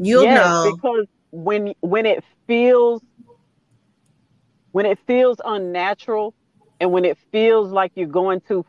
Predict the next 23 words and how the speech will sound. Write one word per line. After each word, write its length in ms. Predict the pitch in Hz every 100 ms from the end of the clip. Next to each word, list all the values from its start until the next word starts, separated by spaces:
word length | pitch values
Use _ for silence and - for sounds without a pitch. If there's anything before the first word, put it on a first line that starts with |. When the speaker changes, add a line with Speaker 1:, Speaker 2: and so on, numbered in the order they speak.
| -
Speaker 2:
fast, 540 | 190 190 190 196 196 _ _ _ _ -
that's 260 | 196 240 -
when 180 | 196
you 100 | 185
know 240 | 180 175 175
it's 160 | 165
love 440 | 160 180 214 214 151
bombing. 380 | 151 123 - _ _ _ _ _ _ _ _ _ -
And 160 | 185 175
Speaker 1:
Mm-hmm. 80 | 175
Speaker 2:
then 500 | 220 247 220 202 190 _ _ -
when 420 | 147 196 202 180
you 200 | 202 233 -
actually 600 | 196 208 - 185 165 165 _
tell 320 | 233 233 233
that 240 | 185 160 -
person, 500 | 175 156 - 139 123 _ _ _ -
"I 140 | 185 -
think 220 | 202 196
this 200 | 190 180
is 160 | 170 151
moving 380 | 160 170 165 170
too 240 | - 170